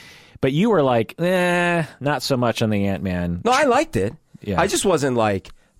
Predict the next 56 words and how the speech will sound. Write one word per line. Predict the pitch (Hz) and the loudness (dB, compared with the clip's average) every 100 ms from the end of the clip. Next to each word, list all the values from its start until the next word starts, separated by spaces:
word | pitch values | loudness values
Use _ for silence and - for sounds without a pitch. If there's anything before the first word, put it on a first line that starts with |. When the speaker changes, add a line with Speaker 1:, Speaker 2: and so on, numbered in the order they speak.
| 131 | -2
Speaker 2:
blown | 147 156 202 | 2 4 4
away, | 131 90 95 | 2 0 0
but | 117 | 2
Speaker 1:
Right. | 127 | 2
Speaker 2:
I | |
liked | 123 139 - | 2 -2 -2
it. | 78 110 | -10 -4
Speaker 1:
Well, | 147 113 | -2 0
Speaker 2:
Yeah. | |
Speaker 1:
you | 117 | 0
gave | 120 120 | 0 0
it | 113 | 0
a, | |
might | 113 113 | -2 0
have | 104 | 0
given | 107 104 | 0 0
a | |
six. | - 147 135 - | 0 0 0 -4
I | - 117 | -4 -2
might | 110 | 0
have | 107 | 0
given | 101 95 | 0 -2
Speaker 2:
Yeah. | 95 | -4
Speaker 1:
Ant-Man | 90 87 87 | -6 -6 -6
an | 85 | -6
eight. | 85 - | -8 -6
Similar | - 127 117 104 | -4 -2 0 -2
Speaker 2:
Yeah. | 85 | -2
Speaker 1:
kind | 95 | -4
of | 85 | -4
thing. | - 90 | -4 -2
Speaker 2:
Yeah, | 107 | 0
yeah, | 92 87 | 0 -4
yeah. | 82 80 - - - - - | -8 -12 -20 -20 -20 -20 -4
Speaker 1:
There, | 127 123 120 | 0 2 0
and | 131 120 | 0 2
there | 120 | 2
have | 113 | 0
been | - 151 | 0 0
other | 156 156 | 2 2
things | - 120 | 0 0
that | 110 | 0
we've | 104 | 0
talked | - 107 104 | 0 -2 0
about | 101 | -2
over | 98 92 | -2 -4
the | 87 | -4
years | 92 92 87 - | -2 -2 -4 -4
that, | 92 85 - - | -6 -6 -12 -8
uh, | 92 87 85 | -6 -6 -8
have | 95 92 98 | -6 -4 -2
had | 92 | -4
a | 87 | -4
similar | - 101 90 87 78 | -4 -4 -2 -4 -2
difference | 104 - 90 78 - | -4 -4 -6 -6 -6
where | 95 90 87 | -4 -2 -4